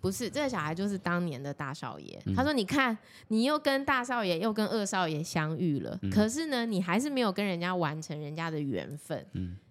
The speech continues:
Speaker 1: 你还是就是莫名其妙的又找了很多借口，然后离开这个家庭。”
Speaker 2: 嗯。嗯。
Speaker 1: 好，他说：“这样你看完，你知道你的这一生要做的事情是什么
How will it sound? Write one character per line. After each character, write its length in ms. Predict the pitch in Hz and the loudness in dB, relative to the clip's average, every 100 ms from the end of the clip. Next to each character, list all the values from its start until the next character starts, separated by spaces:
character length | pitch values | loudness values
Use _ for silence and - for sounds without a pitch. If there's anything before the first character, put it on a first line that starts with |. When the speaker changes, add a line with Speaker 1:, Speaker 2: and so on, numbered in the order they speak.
| - | -2
Speaker 1:
你 100 | 175 | 2
还 180 | 190 208 | 4 4
是 180 | 269 240 | 2 0
就 220 | 240 220 | -2 -2
是 220 | 220 202 | -2 -2
莫 160 | 214 208 | 0 0
名 140 | 175 | -2
其 200 | 185 165 | -2 -2
妙 240 | 185 175 | 0 0
的 120 | 151 139 | 0 0
又 360 | 185 156 151 - _ _ _ - | 0 0 -2 -10 _ _ _ 0
找 180 | 160 | 2
了 80 | 165 | 4
很 140 | 185 151 | 2 0
多 160 | 185 | -2
借 240 | 190 196 147 | -2 -4 -6
口， 220 | - - | -8 -10
然 100 | 123 | -6
后 160 | 175 165 | -4 -4
离 180 | 139 | -6
开 400 | 139 160 139 151 - _ | -10 -10 -10 -12 -16 _
这 140 | - 139 | -10 -8
个 80 | 95 | -8
家 380 | 92 139 123 123 | -8 -10 -8 -10
庭。” 240 | - - - 180 - | -8 -10 -10 -16 -10
Speaker 2:
嗯。 160 | 104 95 | -8 -6
嗯。 40 | |
Speaker 1:
好， 240 | 95 127 - _ _ _ - | -8 -10 -12 _ _ _ -8
他 80 | 202 | -4
说 80 | 220 | -2
：“这 80 | |
样 100 | 233 | 0
你 80 | 165 | -2
看 240 | - 196 156 | -2 -2 0
完， 160 | 131 | -2
你 60 | 131 | -4
知 80 | 156 | -2
道 160 | 147 | -2
你 80 | 131 | -4
的 180 | 110 - 190 - _ _ - | -8 -10 -14 -18 _ _ -2
这 140 | 180 | 0
一 60 | 185 | 0
生 200 | 180 160 | 0 0
要 160 | 160 | 0
做 220 | - 156 | 0 0
的 60 | 151 | -2
事 160 | - 143 | -6 -8
情 200 | - 160 | -4 -4
是 80 | |
什 200 | 147 - | -4 -6
么 100 | - | -10